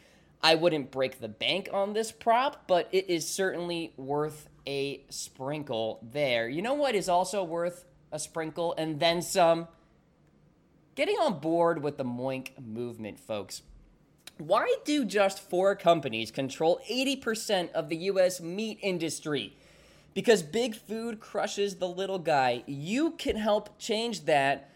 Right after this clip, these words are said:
with moinkbox dot com. Why are ninety-seven percent of the chickens served in the U S dipped in chlorine? Simple, because big food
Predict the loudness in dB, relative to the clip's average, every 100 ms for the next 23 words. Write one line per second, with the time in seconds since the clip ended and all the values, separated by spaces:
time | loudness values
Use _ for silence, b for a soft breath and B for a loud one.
0 | B 0 2 2 -2 0 0 0 -6 -8
1 | 0 4 4 0 -14 -6 0 2 2 -2
2 | -16 -6 0 2 0 -6 -8 -10 B B
3 | -2 2 2 2 0 -2 -4 -4 -6 -4
4 | -2 0 -2 -6 -6 -4 -4 -4 -8 -6
5 | -4 -4 -8 -8 -4 -2 -2 -4 -4 -6
6 | -4 -8 -8 -2 -2 -4 -4 -4 -2 -6
7 | -6 -2 -2 -4 -10 -2 2 4 4 2
8 | 2 -2 -6 -6 0 0 2 4 4 2
9 | B B -12 0 2 2 0 -4 -4 -6
10 | -14 -4 -2 0 -2